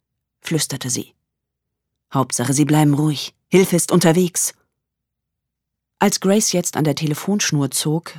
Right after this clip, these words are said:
kamen die Porzellanfigürchen auf der Glasablage ins Wanken. Ihre zittrigen Hände konnten nichts mehr ausrichten. Laut klappernd fielen einige Figuren um.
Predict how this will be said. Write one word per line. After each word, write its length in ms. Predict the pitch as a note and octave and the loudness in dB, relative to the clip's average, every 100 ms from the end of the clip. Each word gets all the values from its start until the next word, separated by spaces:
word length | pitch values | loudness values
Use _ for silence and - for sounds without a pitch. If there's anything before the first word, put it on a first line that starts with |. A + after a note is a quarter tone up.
| - | -4
kamen 280 | F#3 F3 E3+ | 0 2 2
die 100 | E3 | 0
Porzellanfigürchen 1080 | E3+ - D3+ D#3+ E3 B2+ A2 F#2 - D#2+ | -4 -2 0 2 0 -2 -6 -6 -6 -6
auf 100 | B1 | -6
der 120 | - A2 | -6 -2
Glasablage 760 | C#3+ D3 - A#2 B2+ B2 A#2 | 0 0 -2 -4 -2 -2 -4
ins 200 | G#2+ - | -6 -6
Wanken. 360 | C3+ A#2+ - - _ _ _ _ _ _ _ | -8 -8 -14 -16 _ _ _ _ _ _ _
Ihre 180 | - A3 | 2 2
zittrigen 420 | A3 A3 G#3 F3 | 2 -2 -6 -4
Hände 280 | F3 G3 G3+ | 0 2 2
konnten 260 | - E3+ F3+ | 2 0 2
nichts 220 | F3 - | 0 0
mehr 160 | E3+ F3 | -2 -2
ausrichten. 580 | - - D#3 - - - _ _ _ - | -4 -6 -10 -12 -14 -16 _ _ _ 0
Laut 300 | F#3+ A#3 - | 0 0 -4
klappernd 420 | E3+ - F#3+ - | -6 -4 -6 -6
fielen 260 | - E3+ | -4 -4
einige 360 | - D#3 D#3 C#3+ | 0 0 0 -4
Figuren 440 | - - C#3+ E3 | -8 -6 -4 -4
um. 260 | - C3+ | -6 -12